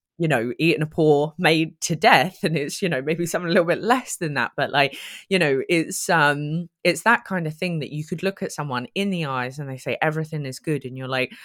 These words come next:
"But do you know?" You know, even thinking of, like, serial killers like Ted Bundy going home to his wife and kissing her on the forehead, I'm sure she didn't think he was out doing,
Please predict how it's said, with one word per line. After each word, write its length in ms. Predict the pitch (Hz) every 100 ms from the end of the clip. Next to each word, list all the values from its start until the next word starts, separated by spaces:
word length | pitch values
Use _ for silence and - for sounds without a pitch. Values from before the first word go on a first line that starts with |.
| - _
"But 160 | - -
do 80 | -
you 240 | 180 175 151
know?" 640 | 143 147 135 120 98 117 -
You 120 | 196
know, 160 | 160 -
even 260 | 196 180 180
thinking 300 | 180 160 160
of, 160 | 147
like, 240 | 147 123 - - - -
serial 500 | - - 180 156 131
killers 400 | - 120 117 -
like 160 | 117 -
Ted 260 | - 147 -
Bundy 400 | 143 143 143 123
going 240 | 143 170 175
home 420 | 165 190 226 208
to 160 | -
his 220 | 151 131 147
wife 440 | 156 151 120 -
and 160 | 127 - - - _
kissing 320 | - 202 -
her 100 | 196
on 140 | 165 147
the 60 | 139
forehead, 480 | 185 185 165 120
I'm 120 | 214 240
sure 220 | - 196
she 220 | - 226
didn't 260 | 262 139 -
think 140 | 123
he 80 | 131
was 160 | 120 117
out 300 | 120 120 -
doing, 340 | 123 120 127